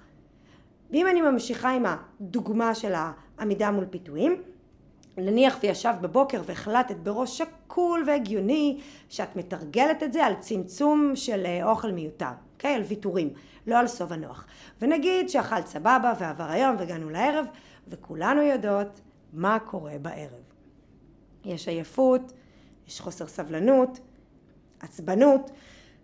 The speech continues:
כוח הרצון שלנו נגמר בצהריים, רבנו עם הילדים, היה קשה במקלחות, היה קשה בהשכבות,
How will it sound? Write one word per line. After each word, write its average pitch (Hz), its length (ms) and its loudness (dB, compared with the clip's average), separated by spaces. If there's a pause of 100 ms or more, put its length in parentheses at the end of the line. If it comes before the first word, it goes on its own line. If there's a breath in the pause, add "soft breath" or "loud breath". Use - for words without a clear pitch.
(200)
כוח 247 240 6
הרצון 220 380 6
שלנו 285 340 6
נגמר 254 300 4
בצהריים, 233 720 4 (220)
רבנו 254 360 6
עם 277 140 8
הילדים, 254 640 4 (180 loud breath)
היה 208 200 0
קשה 240 320 0
במקלחות, 254 680 2
היה 220 80 2
קשה 254 300 -2
בהשכבות, 254 640 2